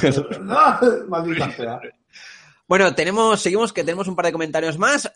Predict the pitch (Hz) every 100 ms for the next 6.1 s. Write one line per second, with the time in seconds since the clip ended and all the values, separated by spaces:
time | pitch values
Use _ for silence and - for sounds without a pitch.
0 | 147 147 143 147 143 190 175 160 165 156
1 | 147 147 147 190 196 156 151 147 143 143
2 | 208 262 254 269 269 _ - 120 - 139
3 | 143 147 208 233 254 254 - 143 - 220
4 | 185 110 - 131 135 139 226 226 185 170
5 | 147 226 226 196 156 226 - 190 151 160